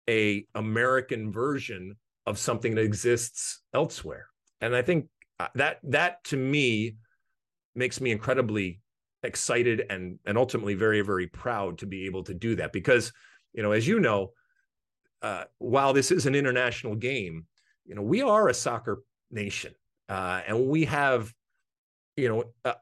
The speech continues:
it's a different history, but it's still an incredible history when it comes to how we have gotten to this point. And we should never apologize for it. As a matter of fact, we should lean into it and celebrate it. And I think that that can be reflected in so many different ways,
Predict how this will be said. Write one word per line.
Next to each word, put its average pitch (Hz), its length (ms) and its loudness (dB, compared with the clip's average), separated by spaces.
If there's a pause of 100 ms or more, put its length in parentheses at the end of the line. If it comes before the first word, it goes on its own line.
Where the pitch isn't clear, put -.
(1000)
it's 123 120 2
a 131 40 2
different 208 340 4
history, 123 320 2
but 117 120 2
it's 131 120 2
still 320 260 2
an 175 60 2
incredible 135 520 2
history 135 380 -2
when 95 120 -6
it 92 80 -14
comes 110 280 -4
to 113 140 2
how 131 220 0
we 127 180 2
have 98 180 -4
gotten 117 400 -4
to 107 140 -10
this 92 240 -6
point. - 340 -6 (440)
And 123 140 2
we 120 100 4
should 107 180 0
never 156 240 4
apologize 101 600 -2
for 87 260 -4
it. 110 40 0
As 107 60 -2
a - 20 -2
matter 120 180 -2
of 123 80 -4
fact, 117 280 -2 (200)
we 104 120 2
should 104 160 -2
lean 135 200 4
into 123 300 -2
it 104 160 -2
and 92 160 -8
celebrate 87 680 -2
it. 71 100 -16
And 101 100 -4
I 107 80 0
think 127 240 -4
that 120 160 2
that 120 200 2
can 120 180 0
be 107 320 0 (840)
reflected 117 720 -4
in 92 100 -8
so 147 400 -2
many 135 200 0
different 110 340 -2
ways, 104 380 -4